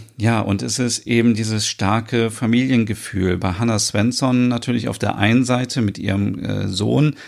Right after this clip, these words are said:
auf der anderen Seite aber auch die sehr starke Familie Mimica, die, ähm, sehr groß ist, zusammenhält und,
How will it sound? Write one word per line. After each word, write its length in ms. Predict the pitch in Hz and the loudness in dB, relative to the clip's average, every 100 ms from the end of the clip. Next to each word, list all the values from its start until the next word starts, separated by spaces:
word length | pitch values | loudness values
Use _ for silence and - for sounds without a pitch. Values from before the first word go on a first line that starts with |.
| - - | -20 -8
auf 120 | 107 | -4
der 160 | - 107 | 0 2
anderen 300 | 113 120 117 | 4 4 4
Seite 300 | 110 110 107 | 2 0 0
aber 160 | 107 | 0
auch 160 | 113 107 | -2 -4
die 180 | - 101 | -4 -4
sehr 260 | 107 123 | -2 -2
starke 460 | 127 - 107 107 113 | -4 -2 0 0 -2
Familie 440 | - 110 110 110 | 0 2 2 2
Mimica, 640 | 107 104 120 - 120 110 110 - - - _ - | 2 2 0 0 0 2 0 -10 -20 -20 _ -2
die, 300 | 107 101 113 | 2 2 2
ähm, 460 | 110 101 98 101 - | 4 4 4 2 -2
sehr 260 | 104 107 107 | -4 -2 -2
groß 420 | - 110 113 - | -2 0 0 0
ist, 180 | 107 - | -2 -2
zusammenhält 920 | 107 123 113 113 92 101 101 104 - | -2 2 2 4 2 2 2 0 -4
und, 380 | 110 104 101 | -2 0 0